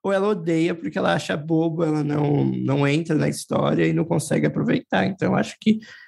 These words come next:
é um gênero muito oito oitenta, né? Então, eu quero saber onde que você tá aí nesse,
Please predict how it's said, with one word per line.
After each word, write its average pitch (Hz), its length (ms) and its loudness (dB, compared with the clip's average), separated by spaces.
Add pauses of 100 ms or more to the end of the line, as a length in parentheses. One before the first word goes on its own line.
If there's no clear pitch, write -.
(140)
é 123 60 0
um 123 60 0
gênero 127 340 2
muito 139 320 0
oito 170 260 0
oitenta, - 560 -2
né? 113 160 2
Então, 117 220 2
eu 123 60 0
quero 127 160 0
saber 135 420 0
onde 143 220 -2
que - 40 -16
você 156 220 0
tá 143 280 0
aí 120 140 0
nesse, - 720 0